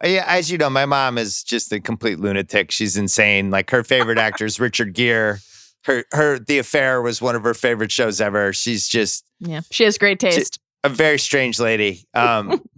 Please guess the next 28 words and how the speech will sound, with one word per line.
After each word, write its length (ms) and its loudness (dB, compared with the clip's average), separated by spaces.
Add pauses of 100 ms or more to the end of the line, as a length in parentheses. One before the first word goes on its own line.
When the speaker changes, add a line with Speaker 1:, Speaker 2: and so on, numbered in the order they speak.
(140)
Speaker 2:
<laughs> 300 -16
Speaker 1:
she's 240 0
gonna 380 2
absolutely 500 0
love 240 0
this 160 0
show. 380 -2 (720)
And 160 4
I 80 2
cannot 400 0
wait. 300 0 (180)
I 60 2
wonder 240 0
if 180 -2
we 80 0
can 140 -4
do 120 0
for 180 2
a 60 0
future 380 -2
Prestige. 500 -2
I 100 2
bet 260 -2
we 100 0
can 180 -4
pull 240 0
her 240 2
on 320 -2